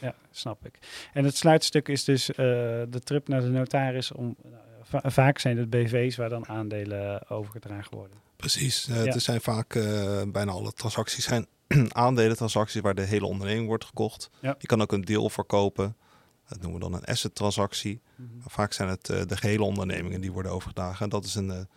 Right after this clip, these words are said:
Speaker 2: trip inderdaad naar de notaris om de aandelen te leveren.
Speaker 1: Ja.
Speaker 2: En dat is vaak een, eh, heugelijk moment natuurlijk.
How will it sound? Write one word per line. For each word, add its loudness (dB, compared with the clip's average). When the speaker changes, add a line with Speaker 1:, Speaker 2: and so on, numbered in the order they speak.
Speaker 2:
trip -2
inderdaad 0
naar 0
de -2
notaris 0
om -4
de -2
aandelen 0
te -6
leveren. -4
Speaker 1:
Ja. -12
Speaker 2:
En -2
dat 0
is 0
vaak 2
een, 0
eh, 0
heugelijk -2
moment 2
natuurlijk. -6